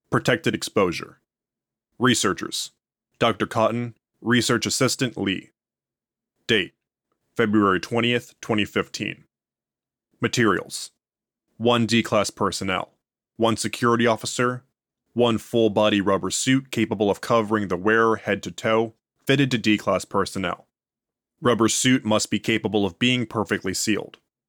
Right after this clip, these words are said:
Rubber suit must have strengthened glass faceplate allowing subject visibility. Test record. D-class personnel and security officer entered the testing area with S C P forty-eight eleven and full-body rubber suit.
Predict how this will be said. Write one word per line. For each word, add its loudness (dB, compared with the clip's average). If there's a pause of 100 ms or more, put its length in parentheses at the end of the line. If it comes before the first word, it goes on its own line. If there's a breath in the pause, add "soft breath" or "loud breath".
(340)
Rubber 4
suit 0
must 0
have 0
strengthened -2
glass 2
faceplate 0
allowing 2
subject -2
visibility. -4 (1120)
Test 0
record. -4 (1000)
D-class 2
personnel 0
and -2
security 0
officer 0
entered -2
the -4
testing -4
area 2
with -4
S 0
C -2
P -2
forty-eight -2
eleven 0
and -8
full-body 0
rubber 0
suit. -8